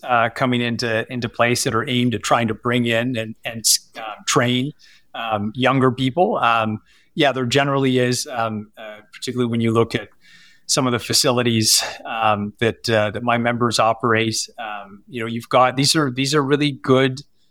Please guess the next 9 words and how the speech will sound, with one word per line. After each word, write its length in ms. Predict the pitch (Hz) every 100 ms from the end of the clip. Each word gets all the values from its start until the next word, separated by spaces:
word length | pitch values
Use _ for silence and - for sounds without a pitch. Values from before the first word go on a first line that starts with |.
| _
unionized 760 | - 135 135 131 123 123 123 -
jobs, 520 | 120 104 143 233 -
and 160 | 123 -
people 380 | 135 - 135 117
like 260 | 123 127
to 120 | - 123
work 280 | 127 135
there 220 | - 117 107
for, 400 | - 120 117